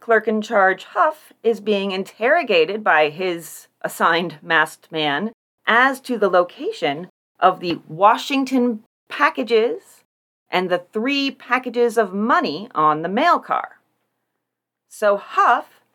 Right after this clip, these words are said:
shows him some pouches, but the bandits seem to have a better idea, actually, of what he's looking for. There were some letters the clerks had been entering into their records,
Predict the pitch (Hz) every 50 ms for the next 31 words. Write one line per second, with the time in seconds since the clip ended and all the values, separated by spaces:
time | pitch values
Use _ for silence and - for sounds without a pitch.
0 | _ _ _ _ _ _ _ _ - - 233 220 220 220 220 - 220 214 226 226
1 | - 302 311 320 311 _ _ - - 208 196 185 - - 160 151 170 208 233 -
2 | - _ - 226 220 214 180 - - 262 320 370 403 359 320 262 - - - 247
3 | 240 240 240 233 220 208 202 202 196 180 156 - 208 208 202 190 190 185 180 180
4 | 190 180 160 139 139 143 139 - - 139 131 120 - - 156 147 - 165 160 -
5 | - - 175 165 147 160 160 156 156 135 127 - - - - - _ _ _ _
6 | _ _ _ _ _ _ _ _ _ - 202 208 214 208 - 208 202 208 220 269
7 | 262 349 320 180 156 120 226 240 - - _ _ _ _ _ _ _ _ _ _
8 | _ _ - 220 220 214 214 208 - - 190 - - 185 180 185 185 185 - -
9 | 190 180 - 190 196 202 196 175 175 196 196 220 233 214 180 143 139 - 151 143
10 | 156 202 202 - - - - - _